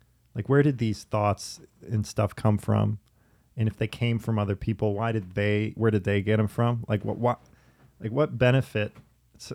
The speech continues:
seems some, like, some kind of weird trick to play on humans, to be like, "Hey, you're gonna have all these cool things, but you're also gonna be plagued by doubt, <laughs> and, like, it's gonna be hard for you to be intimate with others because you're gonna worry about being judged," and stuff like that.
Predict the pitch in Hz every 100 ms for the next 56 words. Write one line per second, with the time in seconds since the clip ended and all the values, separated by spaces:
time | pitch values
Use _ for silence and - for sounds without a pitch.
0 | - - - - 175 170 - 135 120 110
1 | 104 - 95 - 113 117 98 95 101 101
2 | 95 - _ - 107 104 - - - -
3 | 107 101 98 90 104 95 98 - - _
4 | _ _ _ _ _ _ - - 110 107
5 | 98 - 120 110 104 120 113 120 107 107
6 | 110 107 - - 113 104 101 92 - 113
7 | 101 90 98 98 104 - 104 101 95 92
8 | - 104 92 - 92 - 101 98 95 -
9 | 113 - 110 98 98 95 - _ _ _
10 | _ _ _ 120 - 110 101 92 - 104
11 | 92 101 101 98 101 107 101 - 104 101
12 | - 101 101 101 95 107 - 98 92 98
13 | 98 101 101 101 101 98 98 - 95 92
14 | 101 101 95 - 113 - 101 - 98 -
15 | 104